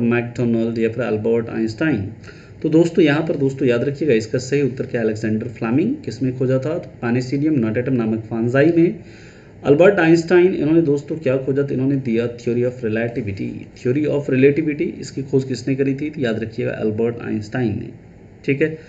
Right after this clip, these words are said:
इस सवाल का सही उत्तर दोस्तों क्या, option B, Alexander Fleming is the correct answer। Next है, vitamin B five is called, vitamin B five को हम लोग क्या बोलते हैं? Pentothenic acid, folic acid, retinol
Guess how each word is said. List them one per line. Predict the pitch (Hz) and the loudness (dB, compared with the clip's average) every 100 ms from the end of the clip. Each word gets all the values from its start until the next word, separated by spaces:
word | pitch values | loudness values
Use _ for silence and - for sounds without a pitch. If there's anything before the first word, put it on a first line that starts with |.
| - - - | -20 -20 -6
इस | - - | -4 2
सवाल | 190 175 170 | 6 6 6
का | 170 | 2
सही | 175 165 | 0 -2
उत्तर | 135 147 | -2 -6
दोस्तों | 135 123 135 | -6 -6 -4
क्या, | 127 | -2
option | 110 110 127 | -2 -4 -2
B, | 123 | -2
Alexander | 113 113 107 107 117 | -2 -2 -2 -2 -2
Fleming | 113 - 147 160 165 160 - | -4 -4 0 2 2 -2 -8
is | - | -10
the | 113 | -8
correct | 107 101 101 | -6 -6 -6
answer। | 98 101 - - | -8 -10 -10 -6
Next | 131 170 160 170 | -2 -2 -2 -2
है, | 165 165 - - - - | -2 -4 -14 -20 -20 -2
vitamin | 123 180 208 | 4 6 6
B | 196 196 220 | 6 4 6
five | 190 180 | 6 6
is | 196 - | 4 0
called, | 123 127 135 | 2 4 4
vitamin | 139 151 165 | 4 4 2
B | 156 | 2
five | 160 139 139 | 2 2 0
को | 143 | 0
हम | 135 | 0
लोग | 139 | 0
क्या | - 117 | -2 -2
बोलते | - 87 - | -2 -6 -8
हैं? | 98 98 - | -8 -10 -4
Pentothenic | 120 127 160 160 165 160 | -2 0 0 -2 0 2
acid, | 135 139 131 131 135 | 0 0 0 -2 -8
folic | 135 139 147 | -2 0 0
acid, | 123 - 120 113 | -2 -2 -4 0
retinol | 110 123 147 123 117 | -2 -2 -2 -2 -2